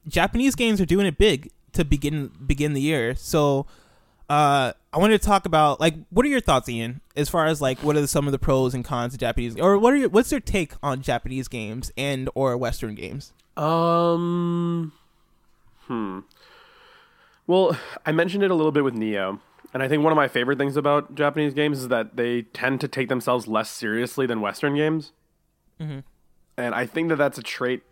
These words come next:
Speaker 2: that, that I think is more Japanese than anything else, because,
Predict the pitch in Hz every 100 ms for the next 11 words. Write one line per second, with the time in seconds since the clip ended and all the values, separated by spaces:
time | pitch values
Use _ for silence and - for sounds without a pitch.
0 | - 117 110 107 - _ _ _ _ _
1 | _ _ _ - _ 147 117 117 110 -
2 | - - - _ _ _ - 123 147 135
3 | 123 123 117 117 117 107 120 127 - _
4 | _ - 139 127 139 135 135 147 131 120
5 | 113